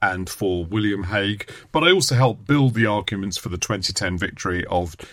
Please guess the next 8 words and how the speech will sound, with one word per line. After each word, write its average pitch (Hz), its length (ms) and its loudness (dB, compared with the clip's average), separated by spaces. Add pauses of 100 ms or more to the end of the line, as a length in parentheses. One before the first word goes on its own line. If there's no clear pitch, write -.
(140)
David 92 360 0
Cameron 104 480 0 (220)
and 110 180 2
for 101 160 -4
the 87 60 -10
twenty 101 340 -4
fifteen 85 560 -2
majority. 80 720 -4